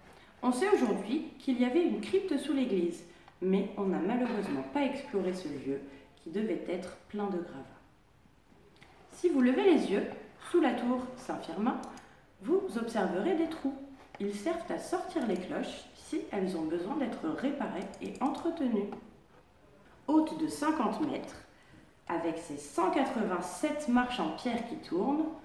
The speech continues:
d'en haut, la vue est dégagée et sublime sur les trois régions naturelles. Elle est ouverte à de rares occasions, notamment lors des journées du patrimoine. Juste à côté de la tour Saint-Firmin se trouve l'école de la maîtrise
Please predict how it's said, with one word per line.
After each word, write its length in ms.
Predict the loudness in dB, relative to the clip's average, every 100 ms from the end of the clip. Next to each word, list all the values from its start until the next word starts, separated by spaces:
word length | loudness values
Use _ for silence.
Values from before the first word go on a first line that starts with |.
| -20 -20 -14
d'en 280 | -2 2 4
haut, 280 | 4 0 2
la 180 | 4 4
vue 240 | 2 0
est 160 | 0 2
dégagée 720 | 4 6 4 2 0 -2 -2
et 100 | -4
sublime 640 | -4 -8 -2 -2 0 -2 -2
sur 200 | -4 -6
les 100 | -6
trois 320 | -6 -10 -8
régions 360 | -6 -6 -6 -4
naturelles. 380 | -4 -6 -12 -16 -18 -20 -20 -20 -20 -20 -20 -20 -20 -20 -20 -6
Elle 160 | 2 2
est 140 | 6
ouverte 420 | 6 8 4 4
à 60 | 2
de 100 | 2
rares 340 | 2 2 2
occasions, 480 | 2 0 0 -2 -6 -6 -8 0
notamment 600 | 0 2 0 0 -4 -4
lors 220 | 0 2 2
des 120 | 0
journées 300 | 0 0 0
du 80 | 0
patrimoine. 520 | -6 -8 -8 -8 -8 -10 -18 -20 -20 -20 -20 -20 -18 -2
Juste 280 | 2 2 4
à 60 | 2
côté 340 | 4 4 4
de 100 | 2
la 140 | 2
tour 200 | 0 -4
Saint-Firmin 640 | -2 -2 0 -2 -2 -2 -6 -12
se 180 | -2 0
trouve 400 | 0 0 0 0 -2 -2
l'école 520 | 2 2 4 2 4
de 100 | 2
la 100 | 2
maîtrise 560 | 2 0 2 4 4